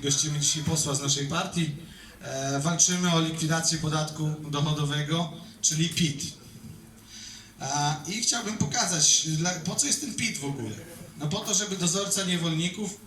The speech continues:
mógł, e, wiedzieć, co ci niewolnicy robią i żeby ci niewolnicy spowiadali się z każdej rzeczy, którą wykonywali.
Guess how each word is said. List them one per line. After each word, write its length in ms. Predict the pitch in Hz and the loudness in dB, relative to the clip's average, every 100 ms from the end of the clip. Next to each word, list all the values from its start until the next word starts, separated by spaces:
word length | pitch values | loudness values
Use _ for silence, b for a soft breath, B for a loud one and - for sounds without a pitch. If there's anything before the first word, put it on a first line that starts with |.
| B B B B | B B B B
mógł, 300 | 160 190 185 | -2 0 0
e, 380 | 175 170 170 165 | 0 2 2 0
wiedzieć, 500 | 151 190 190 180 - | 2 4 4 2 2
co 320 | - 180 180 | 2 2 2
ci 180 | 175 175 | 2 2
niewolnicy 540 | 175 160 170 175 175 156 | 2 0 0 0 0 0
robią 340 | 165 190 180 | -2 -2 -2
i 60 | 165 | 0
żeby 240 | 156 156 | 0 2
ci 160 | 151 151 | 2 2
niewolnicy 440 | 156 156 170 175 | 0 0 0 0
spowiadali 480 | - 151 147 139 147 | 0 2 2 2 2
się 120 | 160 | 2
z 80 | - | 2
każdej 420 | 143 143 156 147 - B B - | 2 0 0 -2 -4 B B 0
rzeczy, 320 | - 160 185 | 2 4 2
którą 300 | - 151 151 | 2 0 0
wykonywali. 600 | 147 151 147 131 110 | 0 0 0 0 -2